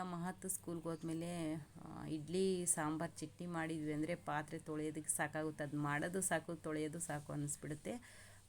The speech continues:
ಬಟ್ಟೆ ಸಹ ಸ್ವಲ್ಪ ಕೈಯಲ್ಲಿ ವಾಶ್ ಮಾಡೋದಿತ್ತು. ಮಹತನ್ನ ಬಿಟ್ಟು ಬರೋಕ್ಕೆ ಪ್ರತೀಕ್ ಸಹ ಹೋಗಿದ್ದ, ಹಂಗಾಗಿ ಅವ್ನು ಬರೋ ಅಷ್ಟರಲ್ಲಿ ಬಟ್ಟೆ ವಾಶ್ ಮಾಡಿ ಪಾತ್ರೆ ತೊಳೆಯೋಣ ಅಂತೇಳ್ಬಿಟ್ಟು.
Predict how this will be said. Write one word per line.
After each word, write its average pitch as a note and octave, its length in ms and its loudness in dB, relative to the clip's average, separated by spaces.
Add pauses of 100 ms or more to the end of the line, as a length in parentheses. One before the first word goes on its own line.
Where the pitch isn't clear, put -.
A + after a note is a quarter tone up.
ಬಟ್ಟೆ E3+ 280 0
ಸಹ F3+ 300 0
ಸ್ವಲ್ಪ D#3 280 0
ಕೈಯಲ್ಲಿ D#3+ 420 0
ವಾಶ್ D#3 260 0
ಮಾಡೋದಿತ್ತು. D#3 800 -2 (240)
ಮಹತನ್ನ E3+ 540 -2
ಬಿಟ್ಟು D#3+ 200 -6
ಬರೋಕ್ಕೆ E3 280 -4
ಪ್ರತೀಕ್ D#3 380 -4
ಸಹ E3 200 -2
ಹೋಗಿದ್ದ, D3+ 360 2
ಹಂಗಾಗಿ D#3 380 2
ಅವ್ನು D#3+ 180 2
ಬರೋ D3+ 260 4
ಅಷ್ಟರಲ್ಲಿ E3 420 0
ಬಟ್ಟೆ D3+ 300 -2
ವಾಶ್ D3 300 -2
ಮಾಡಿ D3+ 160 -2
ಪಾತ್ರೆ D3 340 -4
ತೊಳೆಯೋಣ C#3+ 340 -2
ಅಂತೇಳ್ಬಿಟ್ಟು. C#3 540 -4